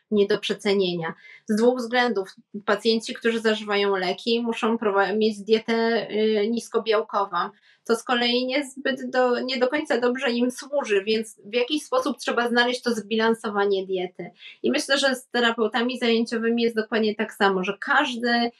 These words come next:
specjalista ma tu swoją rolę do odegrania. I chyba jestem daleka od tego, żeby,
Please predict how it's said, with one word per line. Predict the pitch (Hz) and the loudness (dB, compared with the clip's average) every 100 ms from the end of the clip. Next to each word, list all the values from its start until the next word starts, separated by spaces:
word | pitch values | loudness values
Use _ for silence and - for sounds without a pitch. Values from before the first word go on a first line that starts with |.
| _ | _
specjalista | - - 240 - 214 220 233 - 247 | -20 -6 -4 0 0 0 -4 -2 0
ma | 247 262 | 0 0
tu | 262 | -2
swoją | 247 - 247 233 208 | -14 -4 0 2 2
rolę | 226 220 202 | 2 0 0
do | 202 202 | 0 0
odegrania. | 196 208 202 196 180 196 - - - | 0 -2 2 2 0 -4 -8 -20 -4
I | 240 247 | -2 -2
chyba | 311 240 | 0 0
jestem | 285 - 233 | 0 -2 0
daleka | 202 220 226 202 | 2 2 0 -2
od | 202 | -2
tego, | 202 196 | -2 0
żeby, | 196 185 | -2 -2